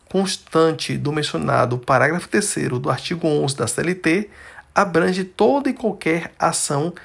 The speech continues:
tendente a postular o cumprimento ou preservação de direitos envolvendo empregado e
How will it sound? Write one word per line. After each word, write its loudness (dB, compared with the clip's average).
tendente 2
a -4
postular 0
o -8
cumprimento -2
ou 4
preservação 2
de 0
direitos -2
envolvendo 0
empregado 0
e 0